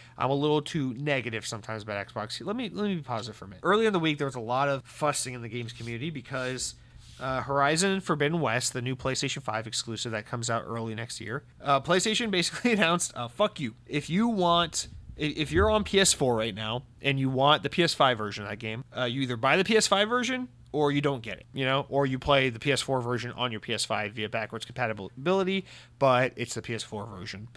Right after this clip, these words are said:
And people were outraged about this. Like, listen, if, if I buy the game on P S four, I should be able to play the P S five version at no additional cost because it's the same fucking game, just minor performance enhancements based on which console I have, you know?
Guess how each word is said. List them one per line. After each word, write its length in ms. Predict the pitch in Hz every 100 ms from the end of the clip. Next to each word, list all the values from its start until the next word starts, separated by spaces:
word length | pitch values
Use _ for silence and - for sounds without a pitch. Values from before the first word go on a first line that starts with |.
| - -
And 260 | 143 143 139
people 220 | 247 262
were 140 | 247
outraged 380 | 208 175 135 113
about 180 | 113 107
this. 180 | 104 -
Like, 140 | 110
listen, 340 | 139 185 143 95
if, 160 | 147 135 -
if 160 | 156 151
I 160 | 202 240
buy 640 | 175 180 185 180 180 - - -
the 140 | 147
game 260 | 143 139 131
on 120 | 123
P 120 | 131
S 140 | 127 -
four, 320 | 117 101 95
I 80 | 127
should 160 | -
be 60 | 170
able 140 | 165
to 60 | 131
play 160 | 151 139
the 100 | 104
P 200 | - 202
S 140 | 208
five 220 | 156 156
version 380 | 135 135 143 127 - - - -
at 140 | 104
no 180 | 107 180
additional 300 | 175 160 151
cost 500 | 131 131 123 - - -
because 180 | - 113
it's 80 | -
the 80 |
same 240 | - 185 170
fucking 340 | - 156 135
game, 220 | 131 127
just 160 | 107 -
minor 200 | 117 123
performance 480 | 113 113 123 113 110
enhancements 460 | 110 117 110 117
based 260 | - 110 -
on 140 | 113 107 - -
which 360 | - 123 120 -
console 420 | - 120 120 120 110
I 80 |
have, 320 | 101 107 143 127
you 80 |
know? 220 | 131 143